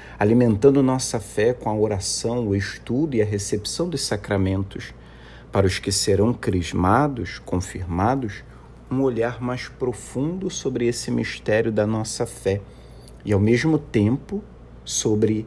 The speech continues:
essa graça, para que não caia em terreno pedregoso ou cheio de espinhos. É mais do que urgente que investamos numa catequese verdadeiramente catecumenal,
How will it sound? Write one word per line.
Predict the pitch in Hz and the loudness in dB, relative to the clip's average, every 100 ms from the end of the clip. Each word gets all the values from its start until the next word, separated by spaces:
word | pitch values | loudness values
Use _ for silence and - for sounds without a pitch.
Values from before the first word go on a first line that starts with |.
| - | -6
essa | 104 101 - 110 | -4 -2 -2 -2
graça, | 98 92 98 - - 101 - - - - | 0 0 0 -2 -4 -8 -12 -20 -20 -12
para | - 113 | -6 -6
que | - 117 | -4 0
não | 135 180 | 0 0
caia | - 117 110 | -4 -2 0
em | 107 | 0
terreno | 101 98 101 104 | 0 0 2 0
pedregoso | 95 101 98 98 95 98 123 143 131 | 0 0 2 0 2 2 2 0 -2
ou | 110 | -4
cheio | 98 - 98 95 | -4 -4 -2 -2
de | 90 | -2
espinhos. | 95 - - - 90 95 - - - - - - - - - - - - - - - - | -2 -4 -8 -4 -2 -2 -8 -16 -20 -20 -20 -20 -20 -20 -20 -20 -20 -20 -20 -20 -18 -6
É | 98 | -2
mais | 92 101 104 98 | 2 2 2 0
do | 101 92 | -2 -4
que | - 95 | -2 -2
urgente | 90 87 85 98 107 98 101 - - - - - - | -2 -4 0 2 2 -2 -10 -14 -18 -20 -18 -20 -16
que | - 120 | -4 0
investamos | 127 117 117 101 - 127 131 110 | 2 0 -2 -4 -4 -2 -2 -4
numa | 120 110 | -6 -6
catequese | 113 107 101 120 117 117 | -8 -6 -6 -4 -6 -4
verdadeiramente | 101 117 131 127 117 117 113 95 98 113 117 120 | -4 -4 -4 -6 -2 0 2 0 0 -2 -4 -8
catecumenal, | - 113 113 104 107 107 110 87 90 | -6 -4 -6 -6 -4 -2 -2 -2 -2